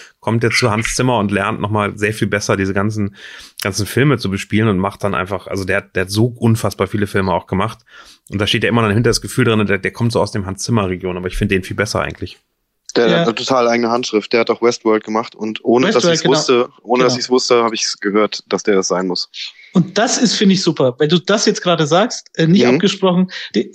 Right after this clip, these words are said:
Speaker 3: also ich hatte meine erste Filmmusikerfahrung, war Danny Elfman, neunzehnhundertneunundachtzig Batman.
Speaker 2: Mhm.
Speaker 3: Also der Mi-, der Michael Keaton, Jack Nicholson Batman.
Speaker 2: Mhm.
Speaker 3: Und das, der Film geht los, die Kamera fliegt durch dieses Batman-Zeichen, man erkennt's am Anfang nicht.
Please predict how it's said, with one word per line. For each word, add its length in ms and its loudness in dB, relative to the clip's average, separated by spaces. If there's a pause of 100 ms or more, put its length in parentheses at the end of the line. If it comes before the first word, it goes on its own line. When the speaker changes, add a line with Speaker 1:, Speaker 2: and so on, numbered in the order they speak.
(120)
Speaker 3:
also 140 4
ich 100 2
hatte 160 2
meine 160 6
erste 240 0
Filmmusikerfahrung, 800 4
war 120 4
Danny 320 4
Elfman, 500 4 (100)
neunzehnhundertneunundachtzig 1300 2
Batman. 540 0 (260)
Speaker 2:
Mhm. 140 4
Speaker 3:
Also 120 4
der 100 4
Mi-, 240 4
der 100 2
Michael 280 2
Keaton, 540 4 (120)
Jack 200 0
Nicholson 420 4
Batman. 460 2 (320)
Speaker 2:
Mhm. 160 6
Speaker 3:
Und 80 6
das, 180 2
der 140 2
Film 160 6
geht 120 6
los, 320 4 (220)
die 80 -2
Kamera 380 4
fliegt 260 0
durch 120 2
dieses 280 -4
Batman-Zeichen, 640 2
man 100 6
erkennt's 320 2
am 120 0
Anfang 260 4
nicht. 180 4